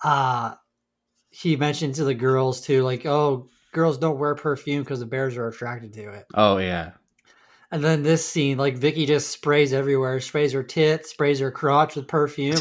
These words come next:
Speaker 1: I was like,
Speaker 2: <laughs>
Speaker 1: "You're fucked." <laughs>
Speaker 2: Yeah, you're just asking for a bear attack now.
Speaker 1: Yeah. Um,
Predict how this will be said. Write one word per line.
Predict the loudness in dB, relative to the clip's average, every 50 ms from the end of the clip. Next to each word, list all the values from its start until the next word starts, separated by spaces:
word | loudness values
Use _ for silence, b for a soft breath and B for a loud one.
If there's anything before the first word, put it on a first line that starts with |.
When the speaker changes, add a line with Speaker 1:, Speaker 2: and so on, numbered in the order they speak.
| 2
Speaker 1:
I | 2 2
was | 2 -2
like, | -4 -2 -2 -2 -2
Speaker 2:
<laughs> | -4 -6 -6 -6 -10 -8 _ -14 -14 -14 _ -14 -6
Speaker 1:
"You're | 0 2 2 2
fucked." | 2 0 0 -2 -2 -2 -4 -6 -10 -10 -6
<laughs> | -4 -2
Speaker 2:
Yeah, | 2 4 4 4 4 2 0 0
you're | 2 2 2
just | 2 2 0 -2
asking | -2 0 0 0 2 2 0 0 0
for | 0 -2 -2 -2
a | -2
bear | -2 -4 -4 -4 -4
attack | -6 -6 -6 -6 -6 -6 -6 -6 -6
now. | -6 -4 -4 -6 -6 -8 -12 B B B B B B B B
Speaker 1:
Yeah. | -10 -8 -6 -6 -6 -8 -10 -12 _ _ _ _ _ _ _ _ _ _ _ _ _ _ _ _ _ _ _ _ _ _ _ _ _ _ _ _ _ b b b b b b b b b b b b b _ _ _ -14
Um, | -12 -10 -10 -8 -8 -8 -8 -10 -12 -14 -18